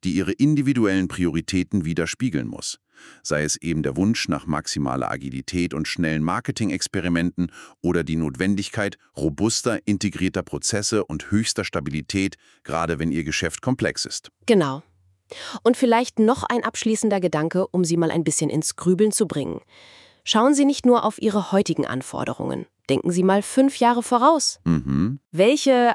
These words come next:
Speaker 2: Art von Plattform, die extrem flexible oder die extrem stabile und integrierte, wird Sie am besten dabei unterstützen, Ihre Wachstumsziele nicht nur zu erreichen, sondern vielleicht sogar zu übertreffen?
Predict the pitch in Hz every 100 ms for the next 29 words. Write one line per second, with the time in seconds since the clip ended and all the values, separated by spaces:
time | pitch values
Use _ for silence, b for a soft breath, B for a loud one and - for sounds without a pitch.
0 | - 190 220 - 208 196 202 208 - 208
1 | 190 190 185 160 156 - - - 190 180
2 | - - - - 240 220 233 226 156 143
3 | 127 - 131 78 - - - 151 139 -
4 | 165 208 226 226 165 170 165 170 190 233
5 | 247 220 b b b b 160 185 220 -
6 | 220 180 185 233 240 214 190 196 196 202
7 | 185 - 240 - 254 240 - 233 226 170
8 | 202 - - 233 220 - 220 208 202 -
9 | 196 185 170 - 160 - 127 123 123 220
10 | - 294 311 b b b b 160 160 190
11 | 202 - 190 196 202 190 175 - 180 165
12 | 180 151 143 - 214 269 165 131